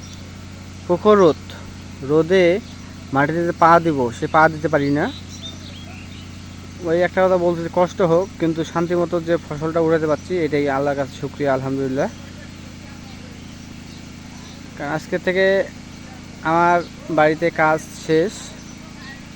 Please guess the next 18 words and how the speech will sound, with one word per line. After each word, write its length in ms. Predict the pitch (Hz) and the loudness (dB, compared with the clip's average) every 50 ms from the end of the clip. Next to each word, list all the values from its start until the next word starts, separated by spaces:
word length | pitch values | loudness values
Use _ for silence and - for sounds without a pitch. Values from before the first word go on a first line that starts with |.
| - - - - - - - - - - - - - 139 135 | -18 -18 -18 -18 -18 -18 -18 -18 -18 -18 -18 -16 -8 -4 0
আর 100 | 139 143 143 156 | 2 2 4 4
অল্প 120 | 175 196 196 220 214 | 2 2 0 0 -2
একটু 140 | - - 214 202 190 | 0 4 4 4 4
আছে, 220 | 180 - 202 180 156 180 262 302 - - - - - - - 151 | 4 4 4 4 4 4 4 0 -4 -8 -16 -16 -16 -14 -8 -4
দুই 100 | 160 165 151 | -4 -4 -4
শতাংশ 280 | 170 - 175 170 165 - 180 175 165 | -2 -2 0 0 0 0 -2 -2 0
জমি 200 | 160 156 165 165 165 160 | 0 0 2 2 0 0
আছে, 200 | 151 151 - 165 170 165 - | -2 -2 -2 -2 -2 -2 -2
চিকন 280 | - 180 170 180 165 165 160 156 | -6 -4 -2 0 0 0 2 2
ধান 120 | 151 151 156 151 139 | 2 2 2 0 -2
আছে, 180 | - - 165 196 262 - - - - - - - - - - - - | -2 -4 -6 -6 -6 -10 -16 -16 -16 -16 -16 -16 -16 -16 -16 -16 -8
তা 80 | - 151 151 | -4 -2 -2
ওটা 220 | 151 151 156 156 151 151 151 143 - - - - - - - - - - - - - - - - - - - - - - - - - - - - - - - 165 | 0 4 4 6 6 6 4 2 0 -2 -8 -12 -12 -10 -10 -10 -12 -12 -14 -16 -18 -18 -18 -18 -18 -18 -18 -18 -18 -18 -18 -18 -18 -18 -18 -18 -16 -16 -10 -4
যে 80 | 165 175 160 | -2 -2 0
কোনো 140 | 170 180 175 160 - | 2 0 0 0 2
সময় 180 | 170 160 160 160 | 2 2 2 2
নিয়ে 120 | 156 156 151 | 2 2 0
আসবো। 200 | 147 - - 156 | -2 -2 -4 -2